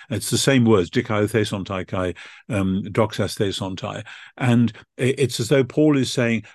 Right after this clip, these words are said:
this is how, through that prayer and through being shaped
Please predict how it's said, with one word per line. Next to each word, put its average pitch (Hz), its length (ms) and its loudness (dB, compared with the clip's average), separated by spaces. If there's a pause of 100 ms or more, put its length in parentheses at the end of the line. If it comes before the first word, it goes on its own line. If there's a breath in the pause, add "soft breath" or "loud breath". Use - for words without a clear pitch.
this 160 440 2
is 165 220 0
how, 107 800 -4 (280)
through 185 420 0
that 147 280 -4
prayer 98 520 -6 (180 loud breath)
and 113 180 -2
through 143 320 4
being 123 300 4
shaped - 680 -2